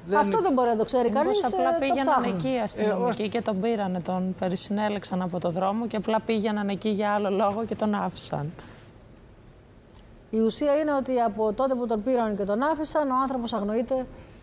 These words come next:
Speaker 2: και τα τσιγάρα βρέθηκαν μόνο στον τόπο. Θέλω να πω ότι θα μπορούσαν, ας πούμε, από τη στιγμή, μα, εντάξει,
Speaker 3: Ε,
Speaker 2: στο
Speaker 3: όχι,
Speaker 2: σπίτι,
Speaker 3: ναι.
Speaker 2: στους
Speaker 3: Ναι.
Speaker 2: γονείς του.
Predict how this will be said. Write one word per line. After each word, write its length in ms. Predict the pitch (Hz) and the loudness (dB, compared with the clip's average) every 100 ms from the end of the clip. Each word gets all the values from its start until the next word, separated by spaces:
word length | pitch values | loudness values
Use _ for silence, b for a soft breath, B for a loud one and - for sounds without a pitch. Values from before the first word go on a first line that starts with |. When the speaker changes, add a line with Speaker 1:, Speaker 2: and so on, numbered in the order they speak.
| B - | B -6
Speaker 2:
και 100 | 226 | -2
τα 100 | 214 | 0
τσιγάρα 400 | 208 220 247 240 | 0 2 2 2
βρέθηκαν 380 | 214 226 - 208 | 2 0 0 0
μόνο 200 | 226 226 | 0 -2
στον 160 | 214 202 | -2 0
τόπο. 320 | 220 190 - B B B | 0 -2 -6 B B B
Θέλω 180 | 233 254 | 2 4
να 140 | 285 | 4
πω 120 | 254 226 226 | 4 4 4
ότι 120 | 214 | 2
θα 140 | 233 | 2
μπορούσαν, 460 | 214 214 208 233 226 | 4 4 4 2 2
ας 160 | 214 | 2
πούμε, 260 | 220 208 214 | 0 0 2
από 180 | 220 226 | 0 -2
τη 60 | - | -2
στιγμή, 320 | 247 233 285 311 - 381 | 0 0 -2 -6 -6 -2
μα, 60 | 339 - - - | -2 -4 -18 -4
εντάξει, 380 | 262 - - - - - - - - | -4 -4 -8 -12 -16 -20 -20 -20 -6
Speaker 3:
Ε, 80 | 180 190 | -2 -2
Speaker 2:
στο 140 | 214 339 | 0 -2
Speaker 3:
όχι, 100 | - | 2
Speaker 2:
σπίτι, 260 | 302 160 | 0 0
Speaker 3:
ναι. 60 | 156 - | -6 -8
Speaker 2:
στους 200 | - 277 | -2 2
Speaker 3:
Ναι. 80 | 302 | 2
Speaker 2:
γονείς 320 | 269 214 151 | 2 0 -2
του. 160 | 160 | -6